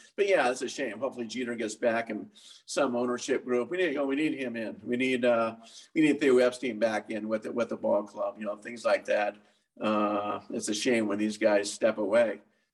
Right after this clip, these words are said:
uh, particularly a, a player like that, you know.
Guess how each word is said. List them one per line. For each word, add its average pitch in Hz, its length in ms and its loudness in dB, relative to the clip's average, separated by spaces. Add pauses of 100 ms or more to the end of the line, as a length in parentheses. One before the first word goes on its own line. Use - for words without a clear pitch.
uh, - 40 -10
particularly - 540 -2
a, - 160 -6 (240)
a 104 100 -4
player 117 400 0
like 104 300 -4
that, 101 360 -2 (100)
you 113 100 -8
know. 104 280 -4